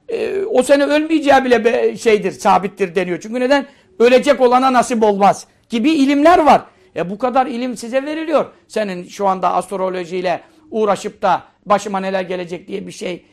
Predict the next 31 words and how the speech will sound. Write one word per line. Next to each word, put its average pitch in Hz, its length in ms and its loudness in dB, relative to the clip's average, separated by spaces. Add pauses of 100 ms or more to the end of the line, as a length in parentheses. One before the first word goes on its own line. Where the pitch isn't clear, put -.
(140)
tespit 196 380 -6
etmene 170 340 -8
hiçbir 185 360 -10
lüzum 190 360 -8 (360)
yoktur. 285 440 0
Uygun 254 420 -2
da 269 260 2 (500)
değildir. - 520 -4 (800)
Efendim, 190 680 -4 (760)
şimdi 311 360 -6
diyor, 277 340 2 (600)
o - 120 -6
İslam, 254 520 -2
e, 254 220 -6 (420)
son 247 200 -4
dönemlerde 233 440 0
ortaya 220 300 -2
çıkan 220 300 -4
radikal 208 420 0
örgütler 202 520 -2
İslam'a 202 420 0
büyük 202 180 -8
zarar 196 320 0
veriyor. 175 260 -6 (280)
Veriyor. 254 440 2 (600)
E, 170 100 -6
bunu 247 160 -2
en 277 120 0
evvel 247 300 2
ben 311 120 4
söyledim. 214 500 -6